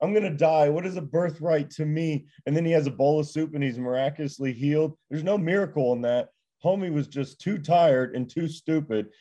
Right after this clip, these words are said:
to realize what was going on. He was too, like, in his feelings, if you will. He was too,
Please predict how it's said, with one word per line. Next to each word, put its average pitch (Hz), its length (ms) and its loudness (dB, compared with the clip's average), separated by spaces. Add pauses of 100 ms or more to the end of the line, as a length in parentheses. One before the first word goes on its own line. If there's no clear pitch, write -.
(140)
to 117 100 -4
realize 113 680 4
what 113 200 0
was 107 120 -6
going 104 360 0
on. 82 280 -4 (2500)
He 151 140 0
was 135 240 2
too, 170 380 -2
like, 135 300 0
in 180 180 -4
his 151 340 0
feelings, 127 640 -2
if 107 220 -10
you 107 160 -4
will. 82 340 -6 (960)
He 147 120 2
was 139 220 0
too, 151 460 0